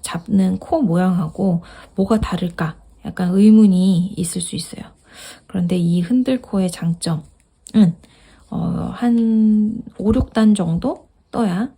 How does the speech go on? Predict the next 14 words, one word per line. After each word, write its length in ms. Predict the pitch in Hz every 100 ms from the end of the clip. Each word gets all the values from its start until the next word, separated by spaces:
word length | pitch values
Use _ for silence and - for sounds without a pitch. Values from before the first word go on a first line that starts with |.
| _
그게 400 | - - 160 -
확인을 400 | - 247 262 220 175
할 80 | 233
수가 220 | - -
있습니다. 500 | - - - - - - _ _ _ _ _ _ _ _ _ _ _ _ _ _ _ _ _ _ _ _ _ _ _ _ _ 202
뭐든지 520 | 180 202 190 185 180
코바늘이나 800 | 170 302 302 311 247 208 185 170
대바늘이나 720 | - 190 196 180 170 165 165
사실 600 | 208 214 175 175 180 175 - - - - -
처음 340 | - 269 277
뜰 180 | 269 233
때 160 | 190
몇 280 | 180 170 -
단은 560 | 220 214 175 185 180